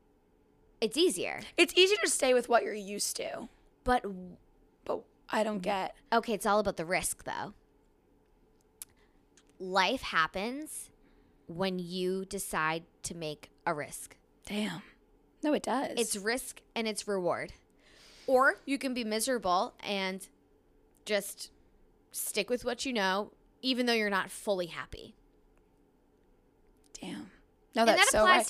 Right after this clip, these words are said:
Speaker 1: to everything
Speaker 2: I
Speaker 1: in your
Speaker 2: mean,
Speaker 1: life.
Speaker 2: yeah,
Speaker 1: That
Speaker 2: not
Speaker 1: applies
Speaker 2: just
Speaker 1: to where you
Speaker 2: relationships.
Speaker 1: live, where you work, who your friends are,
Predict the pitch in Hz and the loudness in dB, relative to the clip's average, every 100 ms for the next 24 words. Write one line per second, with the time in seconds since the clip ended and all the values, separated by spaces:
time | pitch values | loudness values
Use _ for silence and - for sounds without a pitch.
0 | - 262 330 277 370 392 202 370 359 381 | 4 4 6 4 6 6 4 4 4 2
1 | - 262 240 285 294 302 285 269 262 262 | 4 4 8 10 10 12 12 12 10 6
2 | 254 277 269 208 202 233 294 277 302 277 | 6 6 6 8 8 8 4 6 6 4
3 | 226 208 233 262 254 247 226 277 240 - | 0 0 0 0 0 0 4 6 4 2
4 | 247 240 233 - 254 262 262 226 196 180 | -4 -2 -2 0 -2 0 2 4 6 6
5 | 175 | 2